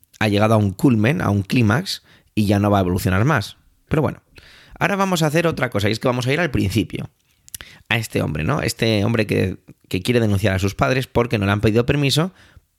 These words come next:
para nacer. Se trata de Rafael Samuel, un, un joven de veintinueve, de veintisiete, perdón, años, eh, nacido en Bombay,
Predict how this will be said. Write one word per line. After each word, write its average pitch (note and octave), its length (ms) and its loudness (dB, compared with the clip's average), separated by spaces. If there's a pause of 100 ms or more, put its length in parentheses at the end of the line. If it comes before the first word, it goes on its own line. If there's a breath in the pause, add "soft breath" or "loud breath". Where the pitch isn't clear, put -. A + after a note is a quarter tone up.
(120)
para G2+ 320 0
nacer. - 400 -6 (480 loud breath)
Se - 160 -2
trata C#3 220 0
de E3 140 2
Rafael A2 580 2
Samuel, D#3 480 0
un, G#2+ 480 0 (540 loud breath)
un F#2 180 -4
joven B2+ 320 0
de G2 60 2
veintinueve, G2 520 2
de F#2+ 120 0
veintisiete, G2 580 0
perdón, G2+ 300 0
años, G2 360 -2
eh, F2+ 300 -2
nacido F#2 260 -4
en G2+ 60 -2
Bombay, C3 400 0